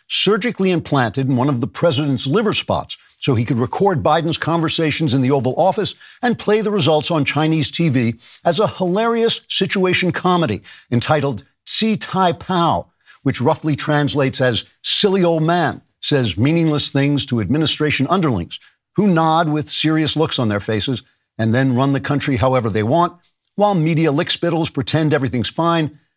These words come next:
after which the price of gas goes up another dollar." The show will be aired Tuesdays at eight P M, followed by old reruns of Three's Company,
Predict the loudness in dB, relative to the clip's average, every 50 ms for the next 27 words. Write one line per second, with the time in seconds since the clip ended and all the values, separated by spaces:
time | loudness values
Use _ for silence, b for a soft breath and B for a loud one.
0 | b b _ -2 0 0 0 0 0 0 0 0 -2 -4 -6 -4 -2 -2 -2 0
1 | 0 -2 -2 0 2 2 0 0 -2 -2 -2 0 0 0 0 0 0 0 0 0
2 | 0 2 2 2 2 2 0 -2 -4 _ _ _ _ _ _ _ _ b b b
3 | b b b b b b -2 0 2 2 2 2 2 2 0 0 0 0 0 0
4 | 0 0 -2 -2 -2 0 0 0 2 0 0 2 2 2 0 0 0 -2 -2 -2
5 | -2 0 0 0 0 -2 -4 -8 -16 _ _ -12 -4 0 0 2 2 2 2 2
6 | 2 2 2 0 0 -2 0 0 0 0 0 0 2 2 0 0 0 -2 -4 -4
7 | -2 0 0 0 0 0 0 0 0 0 0 -2 -2 -4 -6